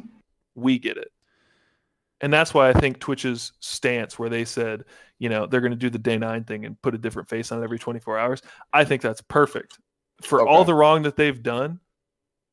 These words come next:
Speaker 1: the community owns PogChamp. Put community faces on there. Let
Speaker 2: Mm-hmm.
Speaker 1: the community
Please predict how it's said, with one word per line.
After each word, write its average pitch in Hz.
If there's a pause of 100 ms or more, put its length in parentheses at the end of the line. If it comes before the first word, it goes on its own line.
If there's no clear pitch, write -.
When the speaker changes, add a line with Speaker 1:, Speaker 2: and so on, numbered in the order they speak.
(640)
Speaker 1:
the 135
community 147
owns 120
PogChamp. 107 (300)
Put -
community 143
faces 120
on 104
there. - (200)
Let 147
Speaker 2:
Mm-hmm. 135
Speaker 1:
the 156
community 135